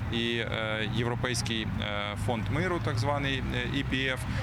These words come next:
окремо для України сьогодні діє, е, Ukraine Assistance Fund,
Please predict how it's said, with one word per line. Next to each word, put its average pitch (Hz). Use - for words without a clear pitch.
окремо 135
для 120
України 123
сьогодні 120
діє, 117
е, 117
Ukraine 127
Assistance 165
Fund, 151